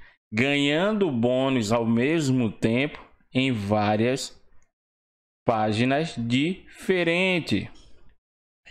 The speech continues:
Imagina que você entrou agora no CryptoBet. Você entrou agora, primeira banca.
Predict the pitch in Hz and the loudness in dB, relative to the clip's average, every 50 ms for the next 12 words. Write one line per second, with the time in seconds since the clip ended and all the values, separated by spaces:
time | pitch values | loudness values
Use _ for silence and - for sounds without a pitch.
0 | - - - - - 120 139 139 151 175 190 185 190 180 175 - 202 185 180 - | -20 -20 -8 -4 -2 0 0 2 0 0 0 0 0 -2 0 0 0 0 0 0
1 | 175 196 190 175 147 131 131 135 139 147 151 147 135 - 147 147 - - 156 135 | 0 0 0 0 0 0 2 2 0 0 0 0 0 -2 -2 0 0 0 0 2
2 | 117 104 92 95 - - - - - - - - - - 202 202 190 - 190 185 | 0 0 -2 -4 -8 -14 -18 -20 -20 -20 -18 -14 -6 -2 -2 -2 0 0 0 0
3 | 175 160 151 160 175 180 175 175 - 180 175 175 175 185 196 214 214 214 214 208 | 0 2 2 2 2 2 0 0 0 0 0 2 2 2 2 2 2 2 0 0
4 | 196 190 196 - - 240 - 160 160 151 127 - - - 95 87 - - | -2 -2 -6 -6 -2 0 0 0 0 0 -2 -2 -2 -2 -2 -2 -4 -10